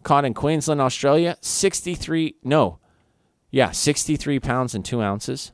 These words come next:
The crappie, which is very popular in the Midwest United States, four pounds, eight ounces. That is a big crappie.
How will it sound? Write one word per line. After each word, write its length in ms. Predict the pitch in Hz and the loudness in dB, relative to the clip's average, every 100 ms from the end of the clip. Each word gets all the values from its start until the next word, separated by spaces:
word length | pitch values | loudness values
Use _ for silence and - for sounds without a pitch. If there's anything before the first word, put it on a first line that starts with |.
| _ _ _ _ - | _ _ _ _ -6
The 100 | 123 | -2
crappie, 600 | - 190 226 180 156 214 _ _ - | 4 6 6 4 4 0 _ _ -6
which 220 | 113 - | -2 4
is 200 | 127 - | 2 4
very 200 | 127 135 | 4 4
popular 400 | 131 120 131 131 | 4 0 2 0
in 80 | 113 | 0
the 60 | |
Midwest 580 | 101 113 107 110 110 - | 2 2 2 2 0 -6
United 280 | - 110 104 | -4 -2 -2
States, 260 | - 143 - | -2 -4 -4
four 260 | - 139 | -4 -2
pounds, 360 | 127 131 127 117 | 0 0 0 2
eight 120 | 117 | 0
ounces. 360 | 117 113 135 123 | 2 -2 -4 -4
That 200 | 107 107 | 0 0
is 140 | 101 | 2
a 80 | 95 | -2
big 400 | 95 104 90 - | 0 -2 -2 -12
crappie. 520 | - 101 92 - 131 | -8 -4 -2 -2 -6